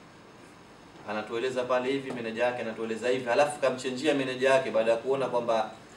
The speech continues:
kimesema Kiswahili hajafahamu, akasema hizo information mlizopewa si za kweli, labda akakosea. Sasa pale imeonyesha dhahiri kwamba bado kuna watu aliosema ndugu yetu hapo, ndugu yetu Harith,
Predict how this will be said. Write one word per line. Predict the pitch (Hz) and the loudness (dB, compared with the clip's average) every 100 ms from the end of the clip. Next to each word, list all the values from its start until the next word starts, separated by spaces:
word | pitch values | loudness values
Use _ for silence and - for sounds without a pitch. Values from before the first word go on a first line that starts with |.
| - | -12
kimesema | 113 120 123 139 127 | -6 -4 0 2 0
Kiswahili | 123 131 143 131 | 0 2 4 4
hajafahamu, | 123 127 127 139 143 123 | 4 2 6 6 6 6
akasema | 123 135 131 | 4 2 0
hizo | 123 127 | 0 -2
information | 123 127 120 127 | -2 -4 -2 -4
mlizopewa | 127 123 127 139 | -4 -4 0 0
si | 123 | 0
za | 127 127 | 0 0
kweli, | 127 160 160 160 - - - | 2 2 4 4 2 -6 2
labda | 123 135 | 4 6
akakosea. | 123 123 123 120 - - - - 104 - - - - - - - - - - - | 4 0 -2 0 0 0 -10 -18 -18 -16 -16 -18 -20 -20 -20 -20 -20 -20 -18 -8
Sasa | 110 113 | -4 -2
pale | 113 131 135 | 4 4 4
imeonyesha | 123 117 113 113 | 0 -4 -4 -2
dhahiri | 110 127 117 | 2 4 2
kwamba | 110 107 104 | 0 -2 0
bado | 110 127 127 131 | 2 2 2 0
kuna | 120 110 104 | -4 -6 -4
watu | 110 123 123 120 120 - - - - - - | 0 -2 -2 -8 -10 -12 -20 -20 -20 -20 -10
aliosema | 98 104 104 120 113 104 | -6 -4 -4 -4 -4 -4
ndugu | 101 104 | -4 -6
yetu | 107 123 120 | -4 -4 0
hapo, | 117 113 113 | 0 2 -4
ndugu | 101 101 | -4 -4
yetu | 101 - | -6 -2
Harith, | 110 117 | -2 -2